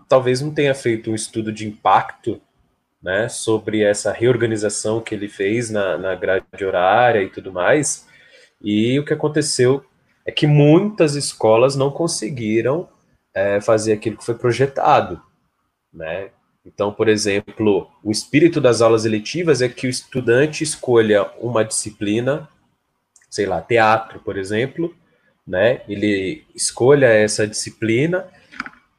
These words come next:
exista uma reenturmação, né? Então, por exemplo, um aluno do terceiro ano pode estar numa turma com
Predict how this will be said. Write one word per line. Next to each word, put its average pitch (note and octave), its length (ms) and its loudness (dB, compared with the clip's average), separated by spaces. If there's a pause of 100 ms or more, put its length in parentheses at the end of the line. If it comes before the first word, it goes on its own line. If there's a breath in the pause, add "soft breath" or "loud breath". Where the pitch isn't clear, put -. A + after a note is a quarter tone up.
exista B2+ 420 0
uma B2+ 260 2
reenturmação, D3 1200 -2 (600)
né? G2 400 -4 (140)
Então, G2+ 160 -8
por A2 80 -4
exemplo, G#2 320 -8
um F#2+ 40 -4
aluno G#2 320 -2
do G#2+ 140 -12
terceiro A#2 480 0
ano C#3+ 180 4
pode B2 300 0
estar A#2 160 0
numa B2+ 300 -4
turma C3 340 -4
com C#3+ 480 -10